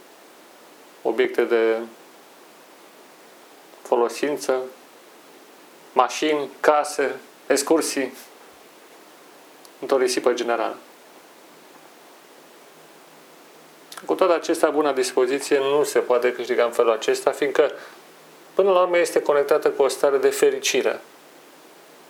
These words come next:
care trebuie să creeze în interiorul nostru.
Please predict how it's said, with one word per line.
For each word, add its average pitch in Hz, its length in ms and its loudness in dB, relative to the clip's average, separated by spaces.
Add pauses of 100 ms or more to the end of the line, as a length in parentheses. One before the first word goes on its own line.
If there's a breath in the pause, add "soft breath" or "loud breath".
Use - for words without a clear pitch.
(760)
care 113 720 2 (160)
trebuie 139 340 0
să 120 180 -2
creeze 120 320 0
în 120 80 -2
interiorul 113 440 -4
nostru. - 320 -14